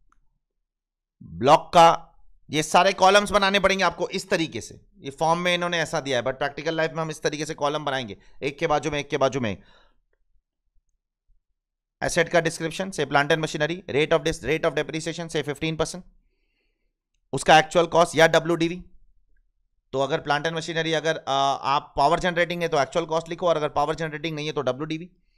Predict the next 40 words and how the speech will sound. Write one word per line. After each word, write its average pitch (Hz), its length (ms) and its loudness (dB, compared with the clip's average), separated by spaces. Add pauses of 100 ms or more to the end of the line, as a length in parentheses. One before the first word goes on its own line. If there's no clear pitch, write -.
(460)
फिर 151 100 2
अगर 175 180 4
ये 175 80 4
वन 165 160 2
वन 170 160 -2
फ़ाइव 170 180 0
बीएससी, 165 400 -2
बीएडी 165 360 -4
वाला 165 200 4
केस 165 220 -4
है 175 60 -6
तो 170 120 -2
डेप्रिसिएशन 156 640 -6
ऑटोमेटिकली 156 520 -2
लेस 151 200 -4
कर 160 160 -6
दो। 165 80 -8 (1300)
फिर 170 180 -4
इंटेंजिबल 202 520 4
एसेट्स 180 260 -2
का 190 100 2
डेप्रिसिएशन 175 540 -2
कंसीडर 170 360 -6
करो, 175 200 -6 (680)
लेकिन 147 280 -6
गुडविल 139 340 -2
पे 170 120 0
अब 156 80 0
से 170 160 -4
नहीं 170 100 -8
मिलेगा, 165 220 -2
वो 165 100 0
जाने 156 240 -2
दो, 156 100 0
आप 147 160 0
याद 139 200 0
मत 143 140 -6
रखो 139 220 -4
सब 135 140 -8
चीज। - 240 -16